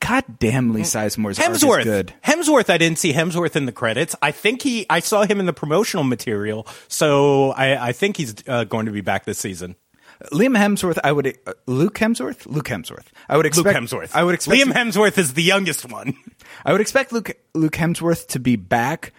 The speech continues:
Speaker 1: this season,
Speaker 2: Mm-hmm.
Speaker 1: um, because we, we, the last thing that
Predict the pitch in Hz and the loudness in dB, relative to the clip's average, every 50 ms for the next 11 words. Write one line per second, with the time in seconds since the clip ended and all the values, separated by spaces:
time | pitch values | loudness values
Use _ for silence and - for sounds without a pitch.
0 | _ _ _ _ _ _ - 104 110 123 147 147 - - - - 131 135 151 143 | _ _ _ _ _ _ -18 -8 -2 0 2 2 2 0 0 0 0 -2 0 0
1 | 175 208 220 233 269 285 - _ _ _ _ _ _ _ _ _ - 135 127 123 | 0 2 2 0 0 -2 -6 _ _ _ _ _ _ _ _ _ -14 -6 -2 0
2 | 120 120 117 117 113 - - - 156 151 - - 170 165 151 147 143 143 143 139 | 0 0 0 -2 -4 -6 -4 -4 -4 -2 -2 0 0 2 4 4 4 4 4 4
3 | 139 135 135 127 120 120 - - - _ _ _ _ - 135 160 180 180 165 160 | 4 2 2 0 -2 -4 -6 -8 -12 _ _ _ _ -4 -2 0 0 0 2 2
4 | 190 185 170 135 139 139 135 156 170 180 - - - 202 202 202 196 196 170 - | 2 2 2 2 0 0 0 0 0 0 0 0 0 0 2 0 -2 -4 -8 -12
5 | _ _ _ _ 120 113 110 147 147 147 139 - - | _ _ _ _ -12 -2 2 4 4 4 2 -2 -6